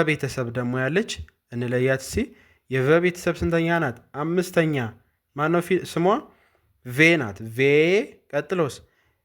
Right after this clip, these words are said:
ከላይ አይተናታል። የለ ቤተሰብ ሰባተኛ፣ ሰባተኛ። ማነው ስሟ? ሎ፣ ሎ። ቬና ሎ አንድ ላይ ሲሆኑ ምን ይላል? ቬሎ፣ ቬሎ ብለን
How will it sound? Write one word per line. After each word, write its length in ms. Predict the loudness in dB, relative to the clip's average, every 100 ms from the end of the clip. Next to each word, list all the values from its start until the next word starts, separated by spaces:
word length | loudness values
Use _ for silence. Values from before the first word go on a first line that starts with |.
| _
ከላይ 260 | 0 0 2
አይተናታል። 580 | 0 0 -4 -4 -8 -12 -10
የለ 280 | -2 0 2 4
ቤተሰብ 480 | 4 0 -2 0 0 -2 _ _ _ _ _ _ _ _
ሰባተኛ፣ 840 | 0 4 4 4 0 0 -4 -4 -4 -6 -12 _ _ _ _
ሰባተኛ። 580 | -8 -6 -6 -8 -10 -10 -6
ማነው 320 | -2 0 0
ስሟ? 180 | 0 2 0 -2 _ _ _ -8
ሎ፣ 140 | 4 6 6 2 -8 _ _ _ _ _ -10
ሎ። 120 | -2 -2 -2 -8 _ _ _ _ _ -6
ቬና 380 | 2 4 4 2 2
ሎ 120 | 2 2 2
አንድ 220 | 0 0 0
ላይ 180 | 0 0
ሲሆኑ 340 | -2 -2 0
ምን 160 | -2 0
ይላል? 260 | 2 2 0 -8 _ _ _ _ _ _ _ _ _ -20
ቬሎ፣ 580 | -2 4 6 4 2 4 4 4 -2 -14 _ _ _
ቬሎ 440 | -8 -2 0 -2 -6 -4
ብለን 260 | 0 -2